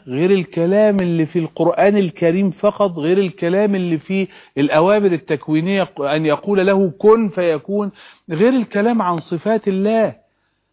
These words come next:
صفات الله سبحانه وتعالى والعلم وهكذا. يبقى إذن كلام الله أصناف، غير الكلام اللي هو وعد الله للبشر، "أن الله وعدكم كذا، إن الله وعدكم كذا، إن الله وعدكم كذا".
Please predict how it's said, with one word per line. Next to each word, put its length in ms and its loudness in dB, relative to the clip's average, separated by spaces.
صفات 500 -2
الله 240 0
سبحانه 480 -6
وتعالى 560 0
والعلم 560 -2
وهكذا. 420 -4
يبقى 260 -6
إذن 240 0
كلام 380 -2
الله 380 -2
أصناف، 320 -4
غير 320 0
الكلام 500 -2
اللي 120 -2
هو 340 2
وعد 280 2
الله 380 -2
للبشر، 640 -4
"أن 180 -2
الله 340 -2
وعدكم 720 0
كذا، 380 -4
إن 40 -4
الله 320 2
وعدكم 600 2
كذا، 320 -4
إن 120 -6
الله 340 -2
وعدكم 440 -2
كذا". 220 -12